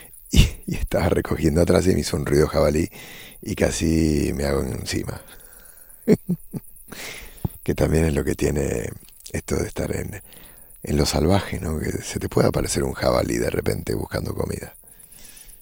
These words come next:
en el medio de este prado en el que estoy. Bueno, nada,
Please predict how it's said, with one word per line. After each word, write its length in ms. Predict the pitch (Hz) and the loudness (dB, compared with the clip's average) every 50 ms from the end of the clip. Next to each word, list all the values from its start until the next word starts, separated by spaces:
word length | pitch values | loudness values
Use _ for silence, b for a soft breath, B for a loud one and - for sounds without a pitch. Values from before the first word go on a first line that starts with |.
| B - | B -10
en 160 | 78 76 69 | -6 -6 -4
el 120 | - 71 | -4 -4
medio 320 | 71 73 73 71 71 69 73 | -2 -2 0 0 0 2 2
de 100 | 71 69 | 2 0
este 420 | 73 - - - 82 80 - - - | -2 -2 -4 -2 -2 -2 -2 -4 -2
prado 460 | - - 80 78 73 69 73 73 71 | 2 4 6 6 6 6 4 2 0
en 80 | 73 | -2
el 80 | 73 - | -4 -4
que 100 | - - | -4 -4
estoy. 340 | - - - - - - - - - - - - - - - - - - - - - - - - - - - - - - - - - B B B B B B B B B B B B B B B - | -4 -2 -2 -4 -4 -6 -8 -14 -20 -20 -20 -20 -20 -20 -20 -20 -20 -20 -20 -20 -20 -20 -20 -20 -20 -20 -20 -20 -20 -20 -20 -20 -20 B B B B B B B B B B B B B B B 8
Bueno, 320 | - 107 95 78 69 65 82 | 10 10 10 10 8 2 2
nada, 400 | - 90 87 73 - 95 - | 4 4 4 4 4 0 -6